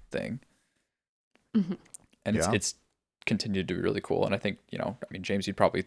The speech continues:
Speaker 1: echo that sentiment too. You've got us into a bunch of games that we never would have played, like Slay the Spire and a bunch
Speaker 3: Oh,
Speaker 1: of other things, so.
Speaker 3: absolutely. <clears throat> I mean, games that I was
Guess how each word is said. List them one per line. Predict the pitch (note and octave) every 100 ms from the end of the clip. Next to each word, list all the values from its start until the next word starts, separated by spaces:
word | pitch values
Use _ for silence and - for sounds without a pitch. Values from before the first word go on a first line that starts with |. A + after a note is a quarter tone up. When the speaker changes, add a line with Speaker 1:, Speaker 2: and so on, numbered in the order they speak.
| _ -
Speaker 1:
echo | F2+ F2+
that | F#2+ G2
sentiment | F#2 D#2+
too. |
You've | G2 F2
got | G#2+
us | -
into | F2+
a | -
bunch | - G2 A#2 G2+
of |
games | - G2 -
that |
we | G2+
never | F2+ F#2 -
would |
have | -
played, | - -
like | -
Slay | G#2
the | -
Spire | - E2 D#2+
and | - B2+
a | -
bunch | - A2+
Speaker 3:
Oh, | G2+
Speaker 1:
of |
other | G#2
things, | A2+
so. | -
Speaker 3:
absolutely. | F#2+ A2+ F#2+ F2 - _ - F#3+ F#3 D#3+ C#3+
<clears throat> | -
I |
mean, | B2+ A#2
games | G#2 G#2+ A#2 -
that | F#2+
I | F2+
was | F2 E2+ -